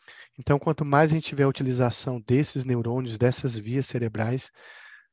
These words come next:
mais a gente vai preservar ela ao longo do tempo, a gente vai demorar mais tempo a perder essas vias. Então, talvez alguém com alta escolaridade,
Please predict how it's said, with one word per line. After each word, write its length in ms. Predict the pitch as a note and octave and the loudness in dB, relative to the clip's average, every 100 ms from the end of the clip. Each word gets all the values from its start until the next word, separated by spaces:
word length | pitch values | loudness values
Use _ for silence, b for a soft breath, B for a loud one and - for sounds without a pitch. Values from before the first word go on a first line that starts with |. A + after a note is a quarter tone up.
| _ | _
mais 600 | D3 C#3 C#3+ C3 C3+ D3 D3+ | -6 2 4 6 6 4 4
a 40 | |
gente 240 | D3 - | 0 -4
vai 200 | C3+ C3+ | 0 0
preservar 880 | C3+ D3 D3 C3+ D#3+ A2+ A2 C3 C#3+ | 0 2 0 2 0 -2 -2 0 2
ela 200 | B2 B2 | 0 -2
ao 80 | A#2+ | -4
longo 240 | A#2+ A#2+ | -6 -8
do 100 | B2+ | -8
tempo, 340 | - B2+ C3 C3+ | -6 -6 -4 -4
a 40 | |
gente 140 | B2+ B2+ | -4 0
vai 120 | B2 | 2
demorar 600 | C3+ D3 C#3 A#2+ B2+ D3 | 2 0 2 4 4 2
mais 440 | B2+ B2 B2 - | 0 -2 -2 -4
tempo 580 | - B2 A#2 A2+ C3+ C3 _ _ _ _ _ _ B B | -8 -6 -6 -8 -8 -8 _ _ _ _ _ _ B B
a 180 | C3 A#2+ | 0 0
perder 420 | - A#2 A#2 A2+ | 0 -2 2 0
essas 280 | A2 C#3 B2+ | 0 -2 -4
vias. 260 | G2+ G2 A2 | -6 -10 -12
Então, 240 | A2 C3 | -4 -2
talvez 380 | D3+ D3+ C3+ B2+ | 0 2 2 0
alguém 220 | B2 B2+ | 0 -2
com 160 | - B2 | -6 -6
alta 180 | A#2 - | -6 -6
escolaridade, 720 | - C3+ D#3 D3 D3 D#3 | -2 0 2 2 2 -2